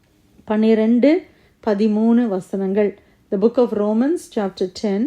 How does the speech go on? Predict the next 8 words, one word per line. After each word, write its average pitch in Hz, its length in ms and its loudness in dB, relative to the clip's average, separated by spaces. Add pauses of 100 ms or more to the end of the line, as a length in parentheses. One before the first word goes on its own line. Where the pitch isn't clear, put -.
(140)
verses 196 400 -2 (240)
twelve 214 360 -2
and 185 260 -6
thirteen. 196 560 -2 (920)
யூதன் 330 500 6
என்றும் 214 480 0 (280)
கிரேக்கன் 247 520 2
என்றும் 208 540 -2